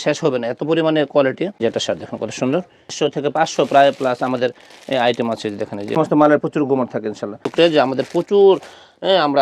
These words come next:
আলহামদুলিল্লাহ বিক্রি করতে পারতেছি। এই সমস্ত মাল কিন্তু অনেক বিক্রি করা যায়। অনলাইনে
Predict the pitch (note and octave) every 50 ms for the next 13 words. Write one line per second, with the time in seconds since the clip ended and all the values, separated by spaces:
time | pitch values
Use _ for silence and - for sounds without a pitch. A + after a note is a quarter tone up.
0 | B2+ C3 C3+ B2+ C3 B2+ B2+ B2+ B2 B2 A#2+ C#3 C3+ - D#3 D3 D3 A#2+ B2+ A2+
1 | A2 G2 A2+ A2 - - - B2+ C3 C3 - - C3+ C3 C3 C3 C#3 C3 B2 C3+
2 | C3 C3 C3 C3 B2+ - - - - - B2+ B2 A#2 B2+ A#2+ A#2+ A#2 A2 G#2 G2+
3 | G2 A2 - - C#3+ C#3 C#3 C#3+ D3+ D#3 D#3 D#3